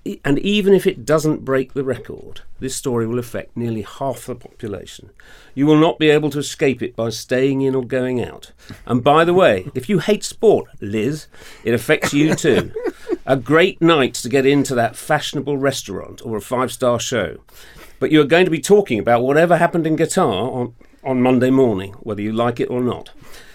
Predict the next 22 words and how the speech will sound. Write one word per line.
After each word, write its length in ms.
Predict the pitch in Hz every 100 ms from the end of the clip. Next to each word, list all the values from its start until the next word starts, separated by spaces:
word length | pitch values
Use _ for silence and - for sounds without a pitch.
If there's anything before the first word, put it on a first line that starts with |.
| - - - - - - - -
It 100 | 151
used 240 | 165 202 -
to 60 |
be, 160 | 131 123
when 100 | 127
I 120 | 135
was 100 | 123
a 80 | 120
sports 360 | - 143 131
journalist, 480 | - 87 90 90 -
that, 140 | 107 -
that 180 | 127
our 160 | 110 127
department 420 | 113 120 117 110
was 200 | 110 110
regarded 480 | 120 117 120 117 107
as 100 | 113
the 80 | 143
toy 360 | - - 156
shop 280 | 131 110 -
of 120 | -
journalism. 580 | - 117 101 104 - 95